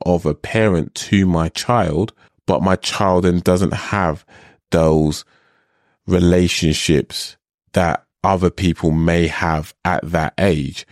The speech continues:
Which one is better? And ultimately, you can only make that decision yourself. Personally, I know which one I think is the better option, but that's my opinion. And I commend you.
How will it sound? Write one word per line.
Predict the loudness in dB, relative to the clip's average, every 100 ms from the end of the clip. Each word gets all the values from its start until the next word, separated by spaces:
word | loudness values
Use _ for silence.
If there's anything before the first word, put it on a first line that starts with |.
| -20 -20 -20 _
Which | -6 0 0 -2 -2
one | 2 2
is | 0
better? | 0 -2 -2 -2 -2 -2 -2
And | 0 0 -2 -6 _ _
ultimately, | 0 0 0 0 2 2 0 -4
you | -6 0 2 2
can | 2 -2 0
only | 2 2
make | 2 2
that | 0
decision | -2 -2 0 0
yourself. | 0 0 0 -2 -10 _ _ _ _ _ -4
Personally, | 0 0 2 2 0 _ _ _ _ _ _ _ -4
I | 0
know | 2 2
which | 2
one | 0 0
I | 0
think | 0 0 -2
is |
the | -2
better | -2 0 2
option, | 0 0 0 0 -2 _
but | -2 -2 -4 -2
that's | -2 -2 -4 2
my | 2 2
opinion. | -2 0 2 4 2 0 -10 -20 -20 -20 -20 _ -8
And | -2 0 2 0 -2 -10 _ _ _
I | 0 2 2 0
commend | -2 0 4 4 4
you. | 2 -2